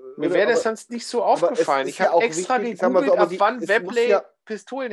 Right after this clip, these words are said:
Speaker 2: Aber
Speaker 1: hergestellt
Speaker 2: warum
Speaker 1: haben.
Speaker 2: haben sie denn die Waffe getauscht, wenn die da rein, die erschießen den und stellen dann fest, oh, schau mal, der hatte
Speaker 1: Naja,
Speaker 2: eine
Speaker 1: das
Speaker 2: Waffe.
Speaker 1: ist ja, das
Speaker 2: Hätten sie auch einfach aus dem Magazin
Speaker 1: Ja.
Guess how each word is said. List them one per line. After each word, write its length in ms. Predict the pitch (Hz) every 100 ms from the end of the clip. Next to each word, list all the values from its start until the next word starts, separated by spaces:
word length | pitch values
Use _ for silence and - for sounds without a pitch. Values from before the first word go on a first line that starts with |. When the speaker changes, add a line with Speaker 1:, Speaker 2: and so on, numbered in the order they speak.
| 165
Speaker 2:
Aber 260 | 160 175
Speaker 1:
hergestellt 20 | 165
Speaker 2:
warum 280 | 180 196
Speaker 1:
haben. 0 |
Speaker 2:
haben 140 | 190 196
sie 80 | 185
denn 120 | 180
die 100 | 180
Waffe 260 | 175 175 170
getauscht, 480 | 156 143 123 120 156
wenn 140 | 160
die 260 | 175 175 _
da 120 | 160
rein, 300 | 151 160 160
die 100 | 170
erschießen 480 | 165 - 160 139 131
den 160 | 120 123
und 60 |
stellen 240 | 131 160 165
dann 120 | 160
fest, 220 | 175 170 170
oh, 80 |
schau 180 | 160 165
mal, 160 | 165 160
der 140 | 156
hatte 180 | 170 160
Speaker 1:
Naja, 160 | 202 220
Speaker 2:
eine 20 |
Speaker 1:
das 160 | 208
Speaker 2:
Waffe. 20 | 220
Speaker 1:
ist 140 | 127
ja, 140 | 220
das 180 | - 202
Speaker 2:
Hätten 280 | - 185 208
sie 100 | 170
auch 120 | 165
einfach 340 | 156 185 185 160
aus 160 | 156
dem 140 | - 160
Magazin 320 | 151 147 151
Speaker 1:
Ja. 280 | 220 220